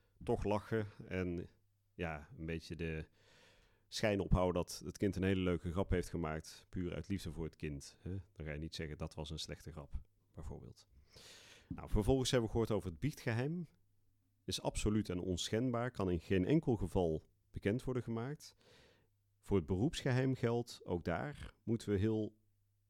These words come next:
omzichtig mee omgaan. Hè? Dus dat moet ook ge-, geëerbiedigd worden. Maar daar kan in bepaalde v-, gevallen vanaf worden geweken. Hè, als het bijvoorbeeld, eh, de gezondheid of de veiligheid van een heel land zou raken, als je iets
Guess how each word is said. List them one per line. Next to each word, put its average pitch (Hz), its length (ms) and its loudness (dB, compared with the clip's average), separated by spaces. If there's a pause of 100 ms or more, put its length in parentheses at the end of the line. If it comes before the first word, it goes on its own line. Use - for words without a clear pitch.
(320)
omzichtig 101 460 0
mee 90 160 4
omgaan. 107 540 0
Hè? 104 80 -2
Dus 104 160 -8
dat 80 140 -6
moet 82 160 -4
ook - 180 -6
ge-, - 380 -6
geëerbiedigd 98 640 -4
worden. 98 340 0 (340)
Maar 95 100 0
daar 98 180 0
kan 180 320 4
in 135 160 6
bepaalde 143 500 4
v-, - 180 -8
gevallen 139 640 -2 (360)
vanaf 110 320 2
worden 85 220 -4
geweken. 87 540 -8 (180)
Hè, 104 160 -2
als 98 220 -4
het 82 100 -4
bijvoorbeeld, 80 520 -4 (680)
eh, 76 260 -4
de 82 100 -8
gezondheid 85 720 -4
of - 280 -12
de - 100 -14
veiligheid 87 540 -6
van 78 120 -8
een 76 100 -4
heel 80 300 -6
land 101 220 -2
zou 87 260 -4
raken, 82 380 -6
als - 220 -10
je 80 120 -10
iets - 420 -10